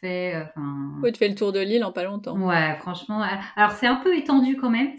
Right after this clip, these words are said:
Speaker 1: Ça, c'est toute une bande de terre assez longue. Donc, tu peux quand même, euh, il y a un
Speaker 2: Ah,
Speaker 1: peu de
Speaker 2: quand même.
Speaker 1: Ouais, ouais, ça peut être assez long. Mais, euh, mais en même temps, il y a rien, quoi. Enfin, donc, euh, tu peux t'arrêter où tu veux, tu te poses,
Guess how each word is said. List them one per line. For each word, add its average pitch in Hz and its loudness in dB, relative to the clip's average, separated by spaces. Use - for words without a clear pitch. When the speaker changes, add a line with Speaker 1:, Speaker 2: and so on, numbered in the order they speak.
Speaker 1:
Ça, 190 0
c'est 202 -6
toute - -8
une 226 4
bande 226 4
de 220 2
terre 233 -2
assez 202 -2
longue. 208 0
Donc, 190 -2
tu - -14
peux 220 -2
quand 269 0
même, 370 4
euh, 226 0
il 214 -2
y 220 0
a 214 0
un 226 0
Speaker 2:
Ah, 220 -2
Speaker 1:
peu 247 0
de 226 0
Speaker 2:
quand 226 4
même. 254 0
Speaker 1:
Ouais, 233 0
ouais, 214 0
ça 196 -4
peut 208 -8
être 208 -6
assez 214 -2
long. 262 2
Mais, 196 2
euh, 180 -4
mais 196 6
en 190 4
même 185 2
temps, 226 0
il 247 4
y 214 2
a 190 4
rien, 247 4
quoi. 185 -6
Enfin, 180 -4
donc, 185 -4
euh, 180 -6
tu 175 -18
peux 170 -20
t'arrêter 170 -6
où 185 -4
tu 185 -14
veux, 220 0
tu 185 -18
te - -20
poses, 214 -4